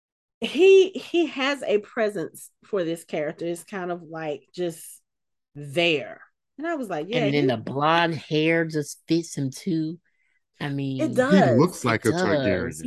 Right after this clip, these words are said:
Speaker 2: He
Speaker 1: It does.
Speaker 2: does.
Speaker 3: <laughs> He just looks like
Speaker 1: It does.
Speaker 3: And I swear I know they, whenever they describe, I can't remember his name, but Jon's father,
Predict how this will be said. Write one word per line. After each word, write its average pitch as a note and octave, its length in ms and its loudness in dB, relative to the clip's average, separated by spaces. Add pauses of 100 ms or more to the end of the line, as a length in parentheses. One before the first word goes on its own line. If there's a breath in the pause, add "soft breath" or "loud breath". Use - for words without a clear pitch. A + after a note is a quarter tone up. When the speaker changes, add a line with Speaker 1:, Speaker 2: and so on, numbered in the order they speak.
Speaker 2:
He G#3+ 140 -2
Speaker 1:
It F#3 80 -4
does. A3+ 440 -2
Speaker 2:
does. D3 600 2
Speaker 3:
<laughs> - 20 -20
He E3+ 80 4
just C#3+ 260 0
looks B2 220 0
like F#2+ 140 -4 (100)
Speaker 1:
It F#3+ 40 -8
does. E3 360 -10
Speaker 3:
And B2+ 200 2
I C3+ 140 4
swear C#3 640 0
I A#2+ 140 -2
know A2 360 4
they, G#2 440 -2 (720)
whenever C#3 420 6
they D3+ 160 6
describe, G2+ 840 0
I G2+ 180 -10
can't B2 280 -2
remember G2+ 400 -2
his F#2 180 -6
name, E2+ 480 -8 (100)
but G2 420 0 (580)
Jon's G#2+ 540 2
father, F#2+ 600 -4